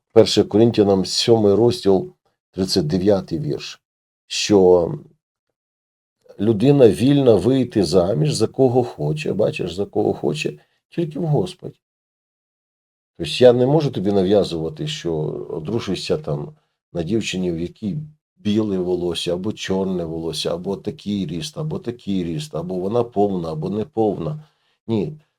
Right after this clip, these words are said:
ти можеш вибирати кого хочеш, тільки в Господі. Ви повинні бути обоє в Господі, народжені згори.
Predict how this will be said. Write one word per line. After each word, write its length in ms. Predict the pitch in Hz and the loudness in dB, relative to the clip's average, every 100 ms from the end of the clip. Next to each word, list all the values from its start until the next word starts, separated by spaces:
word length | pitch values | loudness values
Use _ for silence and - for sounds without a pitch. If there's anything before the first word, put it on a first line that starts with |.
| _ | _
ти 100 | 110 | -2
можеш 420 | 131 131 123 - | 0 0 -2 -4
вибирати 560 | - 104 101 131 120 113 | -4 -2 2 4 2 -2
кого 420 | - 113 117 123 | -4 -4 -2 -4
хочеш, 460 | - 78 76 - - | -2 -4 -6 -8 -10
тільки 340 | 110 110 131 | -8 -8 -8
в 80 | 117 | -10
Господі. 680 | 110 101 78 - 76 76 - _ _ _ _ _ _ - | -6 -4 -6 -8 -12 -14 -16 _ _ _ _ _ _ -4
Ви 120 | 107 | -2
повинні 440 | 104 95 143 131 | 0 2 2 2
бути 360 | 90 123 - 110 | 0 -4 -2 -2
обоє 640 | - 98 98 139 131 113 - _ | -2 -6 0 2 2 -2 -6 _
в 100 | 80 | -10
Господі, 760 | 98 104 120 95 - - - 82 | -8 -2 0 0 -2 -8 -8 -6
народжені 640 | 95 113 123 113 113 113 | -4 -4 -6 -4 -4 -2
згори. 600 | 104 95 110 104 90 78 | -4 -4 -2 0 0 -4